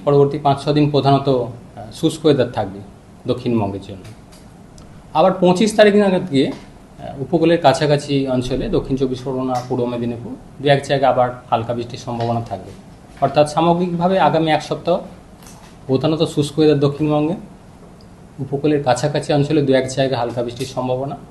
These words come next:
উনিশ তারিখ এবং পঁচিশ তারিখ। কলকাতা পার্শ্ববর্তী অঞ্চলের জন্য আজ উনিশ তারিখ আংশিক মেঘলা আকাশ থাকার সম্ভাবনা। এছাড়া পরবর্তী কিছুদিন শুষ্ক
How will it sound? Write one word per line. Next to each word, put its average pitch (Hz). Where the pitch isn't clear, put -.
উনিশ 120
তারিখ 151
এবং 113
পঁচিশ 110
তারিখ। -
কলকাতা 196
পার্শ্ববর্তী 185
অঞ্চলের 147
জন্য 127
আজ 131
উনিশ 131
তারিখ 147
আংশিক 131
মেঘলা 127
আকাশ 131
থাকার 131
সম্ভাবনা। 135
এছাড়া 156
পরবর্তী 151
কিছুদিন 143
শুষ্ক -